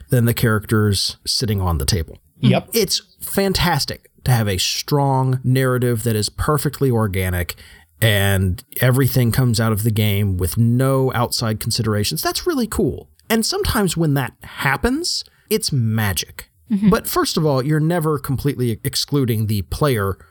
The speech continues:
Speaker 1: from the character. And second, those magic moments stand out because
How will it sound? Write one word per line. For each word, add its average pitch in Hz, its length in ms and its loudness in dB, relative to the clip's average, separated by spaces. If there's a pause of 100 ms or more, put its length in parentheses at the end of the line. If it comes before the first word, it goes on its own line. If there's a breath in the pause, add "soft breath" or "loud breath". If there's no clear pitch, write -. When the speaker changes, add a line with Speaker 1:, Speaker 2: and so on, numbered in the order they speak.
(180 soft breath)
Speaker 1:
from 104 480 2
the 107 80 2
character. 78 640 0 (260 soft breath)
And 196 260 2 (140)
second, - 520 -2 (120)
those 208 280 0
magic 240 460 -2
moments 185 320 0
stand 151 340 -2
out 147 220 -2
because 135 560 0